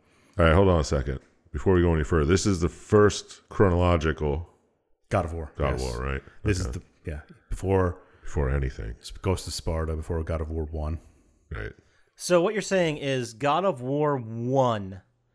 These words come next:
Speaker 3: starts with him. They go into the backstory and everything that happened with him.
Speaker 2: Yeah.
Speaker 3: Like, killing his family and everything. But I guess this is the moments in between him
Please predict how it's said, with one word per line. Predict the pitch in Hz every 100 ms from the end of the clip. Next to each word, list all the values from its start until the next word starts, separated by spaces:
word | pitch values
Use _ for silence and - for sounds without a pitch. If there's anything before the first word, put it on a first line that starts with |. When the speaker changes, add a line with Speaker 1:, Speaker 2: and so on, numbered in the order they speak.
| _ _ _ -
Speaker 3:
starts | - 151 135 123 131
with | 123
him. | 123 156 151 151 147 - _ _ _ _ _ -
They | 190
go | 220 240
into |
the | 151 147
backstory | 156 - 127 110
and | 117
everything | 123 123 113
that | 101
happened | 101 110 127 123
with | 123 127
him. | 127 131 127
Speaker 2:
Yeah. | 87 82 82 _
Speaker 3:
Like, | - 110
killing | - 131 120
his | 113
family | - 120 123
and | 127
everything. | 127 135 135 _ _ _ -
But | 131 131
I | 127
guess | 139 139
this | 143 151
is | 139
the |
moments | 131 135 131 131 -
in | 139 143
between | 147 - 139 139 131
him | 127 123 123